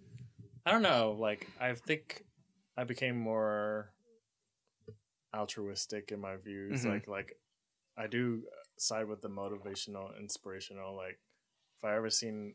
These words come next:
Speaker 1: any kid that was, thought like me when I was younger, or, I don't know, like, I like seeing people change, like, I don't know, 'cause people think, I mean, I don't know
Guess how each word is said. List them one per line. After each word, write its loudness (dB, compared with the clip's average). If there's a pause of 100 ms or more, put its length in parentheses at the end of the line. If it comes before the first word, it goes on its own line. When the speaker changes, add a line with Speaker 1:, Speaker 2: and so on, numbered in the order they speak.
(120)
Speaker 1:
any -6
kid -8
that -4
was, -8 (380)
thought -4
like -6
me -12
when -10
I -8
was -12
younger, -10 (680)
or, -6 (220)
I -6
don't -2
know, -6
like, -8
I -2
like -2
seeing -4
people -8
change, -4
like, -12 (1300)
I -2
don't 0
know, 2
'cause -4
people 2 (120)
think, 2 (500)
I 2
mean, -2 (1040)
I -10
don't -6
know -8